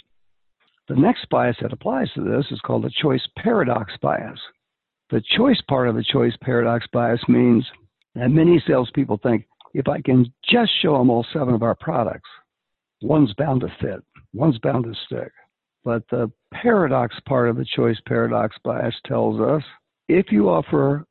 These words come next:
the buyer more than three options, their ancient brain becomes confused. And I know you know the answer to this,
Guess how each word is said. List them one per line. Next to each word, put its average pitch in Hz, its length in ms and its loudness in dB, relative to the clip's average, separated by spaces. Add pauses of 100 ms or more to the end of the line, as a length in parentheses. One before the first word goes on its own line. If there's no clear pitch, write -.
the 127 120 0
buyer 123 340 2
more 147 460 6
than 139 200 4 (120)
three 131 240 -2
options, 117 760 -2 (680)
their 131 500 2
ancient 151 420 0
brain 143 400 4
becomes 123 600 2
confused. - 1080 -4 (800)
And 117 120 0
I 120 80 2
know 143 140 6
you 139 160 4
know 135 140 4
the 123 160 2
answer 131 320 0
to 117 200 0
this, 113 200 0